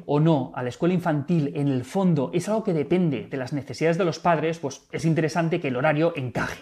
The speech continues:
con los ritmos de, del padre o, o de la madre. ¿Se les permite entrar de, fuera de, de los horarios establecidos o siempre tiene que ser a unas horas determinadas? Pues hay que tenerlo en cuenta. Tema importante también, material escolar y libros.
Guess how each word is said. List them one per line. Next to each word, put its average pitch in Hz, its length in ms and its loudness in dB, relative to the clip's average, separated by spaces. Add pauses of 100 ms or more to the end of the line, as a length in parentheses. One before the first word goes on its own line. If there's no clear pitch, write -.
(120)
con 147 140 6
los 131 140 2
ritmos 151 340 2
de, 120 280 -2
del 104 200 -8
padre 180 440 0
o, 135 200 2
o 131 100 -2
de 123 100 0
la 107 100 -6
madre. 107 460 -10 (680)
¿Se 190 140 6
les 165 120 6
permite 185 300 4
entrar 165 560 0
de, 139 480 0
fuera 135 400 -2
de, 127 200 -4
de 143 140 -4
los 131 220 -4
horarios 131 500 -2
establecidos 156 760 0
o 135 120 -4
siempre 180 680 2
tiene 156 280 2
que 151 80 -2
ser 135 440 -4
a 147 80 4
unas 147 320 2
horas - 260 -14
determinadas? 131 960 -2
Pues - 260 -20 (200)
hay 131 100 -4
que 123 140 -4
tenerlo - 480 -10 (200)
en 135 200 -2
cuenta. - 420 -10 (240)
Tema 160 240 6
importante 156 460 6
también, 160 580 4
material 135 400 2
escolar 170 520 4
y 147 100 4
libros. 123 520 2